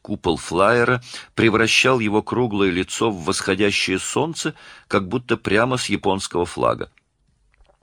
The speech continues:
Я много лет имею дело с японцами и никак не могу их понять. То они учтиво надменны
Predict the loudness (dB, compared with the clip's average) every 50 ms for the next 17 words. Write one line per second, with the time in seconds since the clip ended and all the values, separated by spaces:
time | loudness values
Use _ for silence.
0 | _ -18 -14 -8 -4 0 2 2 2 2 2 0 0 0 0 0 0 2 2 0
1 | 0 -2 -6 -10 -8 -6 -4 -4 -4 -2 -2 0 0 0 -2 -4 -6 -6 -6 -6
2 | -4 -2 -4 -4 -4 -4 -6 -6 -6 -8 -12 -18 -20 -20 -20 -20 -12 -4 0 2
3 | 2 4 4 2 2 0 0 -2 -2 0 0 0 0 -2 -2 -2 -4 -2 -2 -2
4 | -2 -4 -6 -8 -12 -20 _ _ _ _ _ _ _ _ _ _ _ _ _ _
5 | -20 _ _ 0 2 2 2 2 2 0 -2 -2 -4 -4 -4 -2 -2 0 0 0
6 | -2 -2 -2 -2 -2 0 0 0 -2 -4 -6 -6